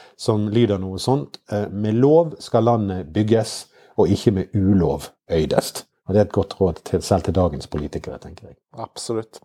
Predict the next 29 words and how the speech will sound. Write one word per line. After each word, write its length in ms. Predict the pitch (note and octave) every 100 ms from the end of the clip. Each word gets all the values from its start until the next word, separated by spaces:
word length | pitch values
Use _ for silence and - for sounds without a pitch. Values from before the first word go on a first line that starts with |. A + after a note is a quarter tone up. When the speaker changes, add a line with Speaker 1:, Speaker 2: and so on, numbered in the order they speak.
| _ _ - - _ -
Speaker 2:
Helt 160 | C#3+
avslutningsvis, 720 | D3+ C3 B2 - G#2+ G2 G#2 -
Tom 140 | G2
Christer. 380 | G#2+ G2+ A2 B2 _
Du 220 | - B2
har 20 |
sagt 300 | C3+ D3+ C#3 -
tidligere 320 | C#3+ D3 A#2
at 120 | G#2+ -
havet 320 | E3 B2 G#2+
i 80 | G#2
vikingtiden 560 | B2+ C3 A#2+ - G2+ G#2
gikk 220 | A#2 - - C3
høyere. 480 | C3 A#2+ G2 D3 - _ _ _ -
Speaker 1:
Ja. 100 | C3
Speaker 2:
Stemmer 380 | G#2+ D3+ F3+ C#3
egentlig 260 | C3 - F3
det? 220 | D#4+ C3+ - _ _ _ -
Speaker 1:
Ja, 120 | D#3 - -
det 140 | C#3 -
stemmer. 320 | G2+ F#2+ E2+ - - B2
Og 320 | A#2 A2+ A#2+
det 160 | A2+ C#3 A2+
har 220 | B2 G#2
vi 100 | G#2 G2+ G2+ F#2+
god 380 | F#2 A2+ G2+ F#2+
dokumentasjon 640 | F#2 F#2+ F2+ G2 - G2+
for, 320 | - F#2 E2+ D#2+
eh, 240 | F2+ E2+